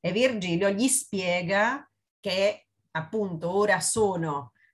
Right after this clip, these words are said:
nell'emisfero sud, eh, e approfitta insomma di questo dubbio di Dante per dare questa magnifica spiegazione che riguarda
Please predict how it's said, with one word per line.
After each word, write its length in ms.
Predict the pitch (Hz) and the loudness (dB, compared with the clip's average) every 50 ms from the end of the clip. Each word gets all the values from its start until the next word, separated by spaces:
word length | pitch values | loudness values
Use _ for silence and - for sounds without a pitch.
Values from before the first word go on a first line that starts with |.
| _ _ _ _ _ | _ _ _ _ _
nell'emisfero 840 | 165 185 180 170 165 165 156 151 156 156 - - 196 180 208 226 | -8 -6 -4 -2 0 0 0 -2 -4 -6 -4 -4 -4 -2 -2 -2
sud, 720 | 220 - - 208 190 175 170 170 180 196 196 254 262 262 _ _ _ _ _ _ _ _ _ _ _ _ | -2 -2 -4 -4 -4 -4 -4 -4 -4 -4 -6 -6 -8 -8 _ _ _ _ _ _ _ _ _ _ _ _
eh, 760 | 185 185 175 160 156 151 143 147 139 135 131 117 - - _ _ | -2 0 2 2 2 2 0 -4 -6 -6 -6 -8 -10 -14 _ _
e 600 | - 208 208 202 196 208 226 240 240 - - _ _ _ _ _ _ _ _ _ _ _ _ _ | -2 0 2 4 4 6 6 6 6 4 -2 _ _ _ _ _ _ _ _ _ _ _ _ _
approfitta 760 | - 170 160 - - 190 180 - - 269 262 214 170 - - 190 | -4 -4 -2 -2 -4 -4 -4 -2 0 0 0 0 -2 -6 -6 -4
insomma 600 | 175 170 165 160 - 208 175 165 175 196 226 226 | -2 -2 -2 -2 -2 -2 -2 -2 -2 -2 -2 -2
di 80 | 202 165 | -2 -2
questo 340 | 165 165 160 160 - 175 | -2 -2 -4 -4 -6 -6
dubbio 340 | 180 202 208 185 165 170 165 | -2 -2 -2 0 0 0 0
di 140 | 175 233 247 | 0 -2 -2
Dante 540 | 208 190 165 170 185 202 202 - 247 233 - | 0 0 0 0 -2 -4 -4 -6 -6 -6 -4
per 200 | 185 170 170 160 | -4 -2 -2 2
dare 340 | 160 156 151 170 202 208 175 | 4 4 4 4 4 2 0
questa 420 | 160 151 156 - - 165 151 143 | 0 -2 -4 -4 -2 -2 -2 -2
magnifica 720 | 156 147 151 180 208 247 269 254 - 214 180 156 160 156 | 0 -2 -2 0 0 0 0 0 -2 -4 -6 -4 -4 -4
spiegazione 1040 | 160 - - 165 170 180 214 240 240 - - - - 175 175 170 170 180 196 214 214 - | -6 -6 -6 -4 -2 0 0 0 0 -2 -6 -8 -6 -6 -6 -4 -4 -2 -2 -4 -4 -2
che 180 | - 190 - | -2 -2 0
riguarda 960 | 202 233 226 196 180 170 160 156 156 160 156 151 151 175 143 - - 233 - | 0 0 -2 0 0 2 2 4 4 2 0 -2 -2 -2 0 0 -2 -2 -6